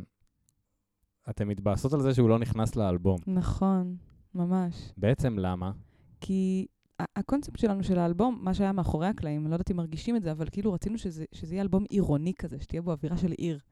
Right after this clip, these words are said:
Speaker 1: מהמם.
Speaker 2: ו-, והשיר, כלור, אה, הוא נורא מתאים לאלבום בעצם. הוא כזה באותם צבעים, באותה אווירה, באותה אנרגיה, ואנחנו נעשה אותו כמו אקסטנשן כזה, כמו הרחבה של ה-,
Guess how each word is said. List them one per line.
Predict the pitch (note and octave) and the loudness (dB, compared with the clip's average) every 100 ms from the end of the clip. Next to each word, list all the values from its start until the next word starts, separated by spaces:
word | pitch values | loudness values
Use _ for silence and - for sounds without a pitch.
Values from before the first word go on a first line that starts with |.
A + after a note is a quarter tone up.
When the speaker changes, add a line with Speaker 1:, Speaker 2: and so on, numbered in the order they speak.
| _ _ | _ _
Speaker 1:
מהמם. | A2 G#2 G#2+ F#2 - - | -4 -2 -4 -8 -14 -6
Speaker 2:
ו-, | F3 F#3 F#3 F#3 F3+ F3+ F3+ F3+ - _ _ _ _ | 0 2 2 -2 -4 -6 -8 -10 -14 _ _ _ _
והשיר, | E3 E3 - A3+ A#3 G#3+ - - - | -4 -4 2 2 2 -4 -18 -14 -2
כלור, | G3 A3+ A3+ A#3+ - _ _ _ _ _ _ - | 2 2 2 -2 -12 _ _ _ _ _ _ -6
אה, | E3+ E3+ E3+ E3+ E3+ E3+ E3 - | -4 -2 -4 -4 -6 -8 -12 -6
הוא | - | 0
נורא | F3 E3 | 2 2
מתאים | A3 - - G#3 E3+ - _ _ _ - | 0 -2 -4 -6 -8 -16 _ _ _ -4
לאלבום | E3+ D#3 F3 F3+ | -4 2 0 0
בעצם. | E3+ D3+ - D3+ D3+ | -4 -6 -6 -8 -10
הוא | G3+ | -6
כזה | F3+ E3+ | -4 0
באותם | E3+ F3 B3 | 2 4 2
צבעים, | - F#3 - G#3+ | 0 -4 0 0
באותה | F3+ F3 G#3 | 0 0 -2
אווירה, | F3+ F3 F3+ | -2 -2 -4
באותה | E3+ F3+ | -2 -2
אנרגיה, | F3 F#3+ A3 C4 D#4 D#4+ - _ _ _ - | 0 -2 -2 -2 -2 -8 -20 _ _ _ -6
ואנחנו | F3+ F#3 F#3 F#3 F#3 F#3+ F#3 F3+ F3+ F3 - | -2 0 0 -2 -2 0 2 2 0 -2 -6
נעשה | F3+ F3 E3+ - | -8 -6 -4 -4
אותו | B3+ B3+ | -4 -4
כמו | - G3 G3+ | -2 0 2
אקסטנשן | F#3+ - A3 B3 G#3+ | 0 0 2 2 0
כזה, | D3 - | -4 -4
כמו | E3+ | -2
הרחבה | E3+ - D3+ E3+ | -2 -2 -2 -2
של | E3 G3 E3+ | -2 -4 -4
ה-, | D3 D3 | -4 -6